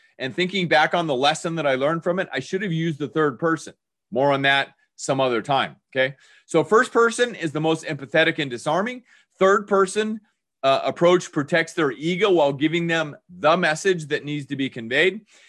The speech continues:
And the direct approach goes straight to the issue, okay? The outline for the direct approach, its purpose, its fact, its one percent impact, and the question, okay?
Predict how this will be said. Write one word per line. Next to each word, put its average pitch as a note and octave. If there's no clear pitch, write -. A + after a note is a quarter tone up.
And D#3
the D#3+
direct D3
approach D3+
goes C#3+
straight F3+
to F3+
the D#3
issue, C3+
okay? C#3
The C#3+
outline G#3+
for F#3
the D#3+
direct F3
approach, F3
its A#2+
purpose, G#3+
its C3
fact, F#3
its C3+
one F3
percent F3+
impact, F3+
and C#3
the B2
question, -
okay? C#3+